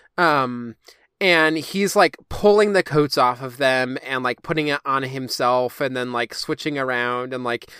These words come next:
using it to tangle them up. Um, and just the, the, like, feat of having this, like, the coat switching around and everything. It's just a good fight.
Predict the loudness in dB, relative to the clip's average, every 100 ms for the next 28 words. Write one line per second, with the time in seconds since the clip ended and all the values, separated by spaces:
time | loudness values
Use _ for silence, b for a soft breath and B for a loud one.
0 | B -6 -2 0 2 2 0 -2 -4 -4
1 | -6 -6 -4 -6 -6 -12 _ -6 -6 -6
2 | -8 -12 b b b 0 4 4 2 -2
3 | -8 -8 2 2 2 -10 -10 -6 -4 -4
4 | -4 -8 _ _ _ _ _ _ 4 6
5 | 6 2 0 -8 -6 -6 -6 4 6 8
6 | 6 2 -4 -14 0 0 2 -2 -4 -8
7 | -2 0 -2 -8 -20 _ _ _ -20 _
8 | _ 0 0 2 2 2 -4 -4 -4 -4
9 | -2 -2 -2 -2 -4 -4 -6 -4 -4 -4
10 | -2 -4 -2 0 2 0